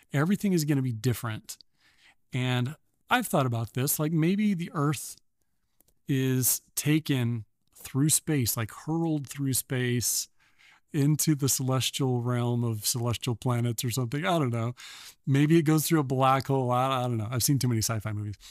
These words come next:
But the earth will be different. The earth will be different, and the heavens will be different. And the heavens and the earth will be new,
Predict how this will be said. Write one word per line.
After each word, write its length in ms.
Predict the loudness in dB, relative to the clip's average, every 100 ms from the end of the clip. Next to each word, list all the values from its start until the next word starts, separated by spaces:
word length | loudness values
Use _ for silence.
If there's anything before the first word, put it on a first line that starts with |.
| -20 -20 -20 -4
But 280 | 2 2 0 _ _ _
the 180 | -2 0
earth 300 | 4 4 4
will 140 | 2 2
be 180 | 2 0
different. 320 | 0 -4 -14 _ _ _ _
The 100 | -2
earth 160 | -2 0
will 80 | 0
be 60 |
different, 360 | 0 -2 -4 -6 -4
and 100 | -4
the 40 |
heavens 400 | -2 -2 0 0
will 120 | -2 -4
be 80 |
different. 500 | -6 -8 -8 -10 -12 -20 _ _ _ _ _ -8
And 480 | -4 -2 -2 -4 -6
the 200 | -4 -2
heavens 480 | -2 0 2 2 2
and 120 | 0
the 100 | -2 -2
earth 400 | -2 -4 -6 -8
will 220 | -4 -4
be 180 | -2 -4
new, 520 | -2 0 -2 -4